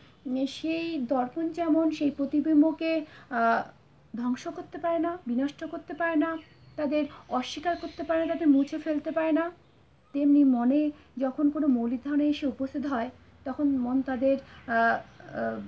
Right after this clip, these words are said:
গ্রহণ না করে থাকতে পারে না। তাদের পরিবর্তন করা বা মুছে দেওয়া, নতুন কোনো ধারণা মনের পক্ষে,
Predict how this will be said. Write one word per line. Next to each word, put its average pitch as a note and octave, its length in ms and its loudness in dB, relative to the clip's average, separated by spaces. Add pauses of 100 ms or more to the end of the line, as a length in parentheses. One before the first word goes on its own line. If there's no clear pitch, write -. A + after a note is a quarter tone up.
(120)
গ্রহণ C4 300 0
না C#4+ 140 6
করে D4 160 -2
থাকতে B3+ 300 -6
পারে G#3+ 260 -4
না। G3 120 -4 (640)
তাদের A3+ 320 0 (340)
পরিবর্তন B3 540 0
করা A#3+ 280 0
বা A3 140 0
মুছে A#3 400 -2
দেওয়া, A#3 500 0 (240)
নতুন C#4 300 2
কোনো C4+ 200 0
ধারণা A#3 480 -2
মনের A#3 340 0
পক্ষে, A#3+ 280 -10